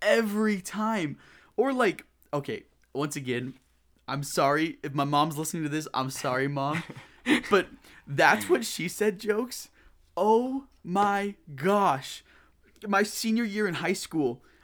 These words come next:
Speaker 1: I must have said "that's what she said" so much that it was, like, the number one word in my vocabulary. My best friend, Rachel,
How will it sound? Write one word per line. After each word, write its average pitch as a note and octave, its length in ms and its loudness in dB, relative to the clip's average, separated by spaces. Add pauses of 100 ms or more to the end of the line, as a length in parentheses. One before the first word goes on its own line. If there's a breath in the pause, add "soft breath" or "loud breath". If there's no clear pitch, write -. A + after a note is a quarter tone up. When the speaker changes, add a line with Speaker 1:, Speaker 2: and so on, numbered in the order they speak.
(100)
Speaker 1:
I F#3+ 120 8
must C4 240 2
have C4 100 -6
said A3 200 0
"that's G3+ 220 0
what G#3 80 -6
she G#3 160 -6
said" G#3 280 -2
so - 280 -4
much F3 420 -4 (340 soft breath)
that F3+ 240 4 (120)
it F#3 120 2
was, G3 160 4
like, F3+ 200 -4 (100)
the E3+ 160 -2
number F#3 260 2
one E3+ 320 0
word D#3 240 0
in D#3 80 -2
my C#3+ 100 0
vocabulary. C3 680 -4
My E3 180 2
best G#3+ 400 -2
friend, F3 400 -4
Rachel, A3 540 -2